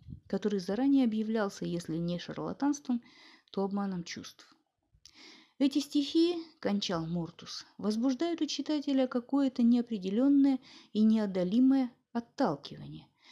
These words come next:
Друзьям таланта Кончеева они, вероятно, покажутся прелестными, не будем спорить, может быть, это действительно так, но в наше трудное, по-новому ответственное время, когда в самом воздухе разлита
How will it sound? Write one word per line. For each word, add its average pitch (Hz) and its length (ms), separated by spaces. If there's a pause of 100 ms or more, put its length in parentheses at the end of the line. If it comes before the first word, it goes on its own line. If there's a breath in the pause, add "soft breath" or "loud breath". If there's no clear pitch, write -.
(220 soft breath)
Друзьям 262 500
таланта 311 480
Кончеева 262 640
они, 226 200
вероятно, 185 540
покажутся 190 580
прелестными, 233 680
не 254 320
будем 151 280
спорить, - 460 (480 soft breath)
может 240 300
быть, 226 140
это 226 180
действительно 160 580
так, - 340 (120)
но 170 400
в 165 100
наше 160 340
трудное, 185 580 (120)
по-новому 190 560
ответственное 180 580
время, 196 360 (560)
когда 196 320
в 254 60
самом 233 400
воздухе 226 520
разлита 190 560